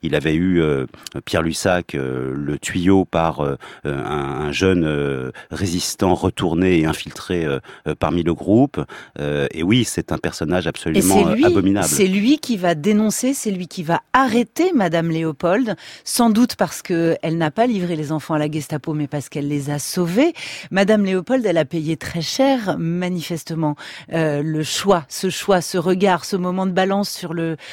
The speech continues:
Speaker 2: sur le, sur le quai de la,
Speaker 1: Et c'est
Speaker 2: la
Speaker 1: là,
Speaker 2: gare.
Speaker 1: si vous voulez, qu'un horizon incroyable et inexploré, qui, dont je n'avais aucune idée, euh, s'ouvre à moi. C'est-à-dire qu'effectivement, Pierre Lussac, apprenant qu'en réalité, elle a fait passer les enfants contre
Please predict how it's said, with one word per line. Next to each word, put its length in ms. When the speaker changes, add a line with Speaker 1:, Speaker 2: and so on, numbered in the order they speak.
Speaker 2:
sur 280
le, 340
sur 220
le 120
quai 240
de 100
la, 400
Speaker 1:
Et 80
c'est 160
Speaker 2:
la 180
Speaker 1:
là, 80
Speaker 2:
gare. 120
Speaker 1:
si 60
vous 100
voulez, 260
qu'un 240
horizon 520
incroyable 680
et 340
inexploré, 960
qui, 180
dont 120
je 80
n'avais 260
aucune 340
idée, 400
euh, 120
s'ouvre 420
à 60
moi. 280
C'est-à-dire 440
qu'effectivement, 600
Pierre 180
Lussac, 500
apprenant 520
qu'en 140
réalité, 540
elle 140
a 40
fait 140
passer 280
les 200
enfants 480
contre 480